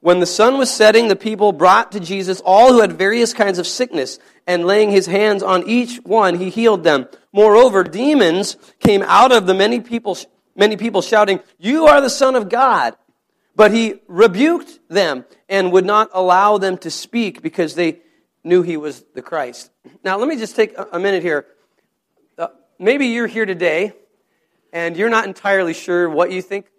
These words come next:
about Christianity. Uh,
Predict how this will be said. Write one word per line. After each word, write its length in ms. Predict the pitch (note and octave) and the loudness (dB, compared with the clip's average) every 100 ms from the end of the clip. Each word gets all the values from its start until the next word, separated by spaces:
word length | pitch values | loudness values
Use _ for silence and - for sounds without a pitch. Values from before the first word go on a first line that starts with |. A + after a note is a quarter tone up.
| _ _ _ | _ _ _
about 300 | F3 F#3+ F#3+ | -4 -2 -2
Christianity. 720 | - G#3 - G3+ G3+ G#3 G#3+ - _ _ _ _ _ _ _ | -4 -12 -10 -6 -6 -6 -10 -14 _ _ _ _ _ _ _
Uh, 120 | _ | _